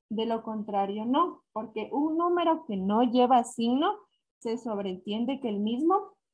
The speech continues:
es positivo. Todo lo que hemos explicado ya lo vamos a leer en forma técnica. Si A es positivo, es decir, está a la derecha del cero,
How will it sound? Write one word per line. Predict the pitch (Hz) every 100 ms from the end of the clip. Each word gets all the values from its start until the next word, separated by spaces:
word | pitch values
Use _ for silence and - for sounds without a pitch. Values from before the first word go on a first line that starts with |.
| _
es | 208 220 233
positivo. | - 214 214 180 - - - _ _ _ _ _ _ _ _ _ _ _ _
Todo | 277 381
lo | 440 427
que | 320
hemos | 311 302
explicado | 269 - 214 214 226 247
ya | 311 494 - -
lo | 247
vamos | 226 233 247
a | 247
leer | 220 208 208 233
en | 226 202
forma | - 185 208 214
técnica. | 392 427 302 - _ _ _ _
Si | - 339 330
A | 339 427
es | 466 -
positivo, | 277 302 294 - 254 269 381 - _ _
es | 226 220
decir, | 247 254 277 - 269
está | - - 220
a |
la | 247 220
derecha | 202 196 - 233
del | 262 302
cero, | 294 269 427 -